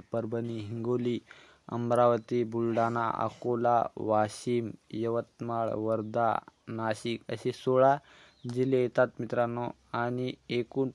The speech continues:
पाच हजार दोनशे त्र्याऐंशी गावांचा समावेश या प्रकल्पात होतो. प्रकल्पाचा उद्देश म्हणायचं झालं तर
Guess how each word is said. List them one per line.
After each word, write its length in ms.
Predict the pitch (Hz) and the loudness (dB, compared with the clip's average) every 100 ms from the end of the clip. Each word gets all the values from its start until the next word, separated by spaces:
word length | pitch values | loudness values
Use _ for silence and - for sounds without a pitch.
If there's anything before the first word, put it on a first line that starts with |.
| - | 2
पाच 260 | 120 117 | 2 2
हजार 360 | 120 117 127 131 - | -2 2 4 4 0
दोनशे 540 | - 113 120 113 127 | -6 -4 -4 -4 -6
त्र्याऐंशी 640 | 113 117 120 120 - 135 131 - | -4 -2 -2 -2 -4 -4 -4 -4
गावांचा 440 | 120 117 120 117 127 | -2 0 0 -2 -2
समावेश 500 | - 117 113 123 135 - - _ - - - - | -2 -4 -2 -2 -4 -8 -20 _ -20 -20 -20 -8
या 220 | 120 123 | 0 2
प्रकल्पात 640 | 123 - 117 - 117 - 120 - | 2 0 -6 -4 -4 0 -2 -2
होतो. 280 | 104 104 - _ _ _ _ _ _ _ _ _ _ _ _ _ _ - | -8 -8 -12 _ _ _ _ _ _ _ _ _ _ _ _ _ _ -10
प्रकल्पाचा 680 | 139 135 143 135 139 135 143 | -6 -2 0 4 4 4 4
उद्देश 800 | 135 120 120 131 131 127 - - - | 4 2 -2 4 4 2 -12 -14 -10
म्हणायचं 400 | 120 123 123 117 | -6 -2 -2 -2
झालं 340 | 117 117 123 120 | 0 2 2 0
तर 100 | 123 | 0